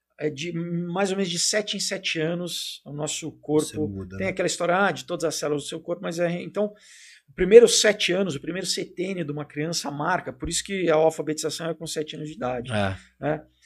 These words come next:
Speaker 1: Aí os outros, depois com, com quatorze, depois com vinte e um anos, por isso que vinte e um anos é a idade legal, tá? Então, assim, de sete em sete anos. Então, assim, se você desenvolveu, né, tudo bem, você tá, você tá desenvolvido, você tem uma capacidade. Agora,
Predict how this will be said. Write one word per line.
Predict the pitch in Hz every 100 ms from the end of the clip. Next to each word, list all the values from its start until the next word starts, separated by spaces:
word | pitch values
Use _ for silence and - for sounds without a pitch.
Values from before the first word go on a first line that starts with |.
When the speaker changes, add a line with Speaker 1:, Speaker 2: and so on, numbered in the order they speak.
| _
Speaker 1:
Aí | 143 165 208 202
os | 160 156
outros, | 226 220 180
depois | 160 160 208 -
com, | - _ 170 175 156
com | - 170 165
quatorze, | 165 - 180 202 170
depois | 190 202
com | - 185
vinte | 190 202
e | 208
um | 185
anos, | 143 127
por | 139
isso | 131
que | -
vinte | 139 165 165
e |
um | 160
anos | 156 170 156
é | 165
a |
idade | 165 165 160
legal, | 170 156 151 117 - _ _
tá? | 123 160 - - - _
Então, | 185
assim, | 190 - 180 160
de | 135
sete | 156 - 226 220
em |
sete | - 202 -
anos. | 202 170
Então, | 170 247
assim, | 233 185 156 - - - - - _
se | - 233
você | 262 226 220
desenvolveu, | 185 170 208 185 175 120 143 196 180 110 - _ _ _ _ _ _ 139
né, | 165
tudo | 262 339
bem, | 233 185
você | 160
tá, | 175 196 190
você | 190
tá | 185 196
desenvolvido, | 185 240 233 180 170
você | 151
tem | 175
uma | 202
capacidade. | - - 214 - 196 180
Agora, | 185 196 180